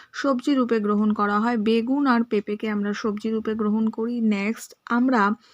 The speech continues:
রুটি তৈরির জন্য আটা কোথা থেকে পাই? গম গাছ থেকে আমরা আটা পাই। নেক্সট প্রশ্ন, সজনের ভোজ্য অংশ, এটা কোনটি হবে? ক ওকার ন, টয় হস্যি হবে। ঠিক আছে, কোনটি?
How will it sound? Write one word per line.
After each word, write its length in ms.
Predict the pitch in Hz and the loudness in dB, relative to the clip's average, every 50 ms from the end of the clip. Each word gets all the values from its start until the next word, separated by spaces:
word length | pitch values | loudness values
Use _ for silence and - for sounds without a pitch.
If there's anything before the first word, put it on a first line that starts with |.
| - - _ - | -20 -20 _ -4
রুটি 380 | 247 226 254 262 247 - 311 311 | 0 2 2 2 2 2 0 0
তৈরির 440 | 311 - 254 240 233 240 247 240 220 | 2 2 2 2 2 2 0 0 0
জন্য 380 | - 247 247 240 220 202 202 - | 0 2 2 2 2 2 0 0
আটা 340 | - 214 214 214 - 269 269 | 0 0 0 0 -2 -4 -4
কোথা 260 | - 247 220 - 226 | -2 -4 -4 -4 -6
থেকে 340 | 214 - - 214 208 - 208 | -6 -6 -8 -8 -6 -6 -6
পাই? 400 | 208 - 214 202 202 226 262 262 - 208 | -6 -4 -2 0 0 0 -2 -2 -4 -2
গম 420 | 214 247 233 233 233 254 269 254 | 2 4 4 6 6 6 4 4
গাছ 320 | 240 233 220 214 - - | 4 4 2 0 -2 -6
থেকে 360 | - - 214 202 - - 247 254 | -6 -6 -6 -4 -2 -2 0 0
আমরা 320 | 226 208 202 214 208 - - | 2 2 2 0 0 -2 -2
আটা 380 | 185 196 196 190 - 208 196 - _ | -2 -2 -2 -2 -4 -8 -8 -8 _
পাই। 320 | 202 202 202 202 226 269 285 - _ _ _ - - _ _ - | -6 -4 -2 -2 -2 -2 -4 -6 _ _ _ -20 -20 _ _ -2
নেক্সট 400 | 233 233 240 262 254 - - - | 0 0 0 0 -2 -6 -10 -8
প্রশ্ন, 580 | - 233 226 220 - - - 220 214 214 214 233 233 | -4 -4 -4 -4 -4 -4 -2 -2 0 0 0 0 -2
সজনের 840 | - - - - 277 269 269 254 240 - 277 285 294 294 294 285 277 | -2 -4 -4 0 0 2 2 2 0 0 -2 0 0 0 0 0 0
ভোজ্য 520 | 226 208 214 226 240 214 214 - - - | 0 0 0 0 0 0 -2 -4 -4 -4
অংশ, 540 | 277 277 - - 226 220 220 220 - - - 247 240 - | -2 -2 -2 0 0 0 0 0 -2 -2 -2 -2 -2 -2
এটা 180 | 247 233 254 247 - _ | -2 -4 -4 -6 -8 _
কোনটি 520 | - 226 214 214 220 220 214 - 240 233 | -4 -2 0 0 0 -2 -2 -4 -4 -2
হবে? 280 | 214 208 175 175 202 208 - | -2 -2 -4 -4 -6 -8 -8
ক 60 | - | -6
ওকার 440 | 220 214 214 220 220 - 247 247 240 | -4 -4 -4 -4 -4 -4 -2 0 2
ন, 440 | 220 208 202 202 202 202 208 247 311 - _ _ _ _ _ _ _ _ _ _ - | 2 2 2 0 0 0 0 -2 -4 -6 _ _ _ _ _ _ _ _ _ _ -6
টয় 260 | 233 208 196 196 202 190 | -4 -2 -2 -2 -2 -4
হস্যি 440 | - 196 - - - - - - 175 | -6 -6 -6 -6 -6 -6 -8 -8 -6
হবে। 260 | 190 165 - - - - _ _ _ _ _ | -6 -8 -8 -10 -14 -18 _ _ _ _ _
ঠিক 160 | - - 214 208 | -10 -8 -6 -6
আছে, 300 | 196 196 - - 302 294 | -6 -8 -8 -10 -12 -10
কোনটি? 500 | - - 214 208 208 208 208 - - | -6 -4 -2 0 0 0 -2 -4 -10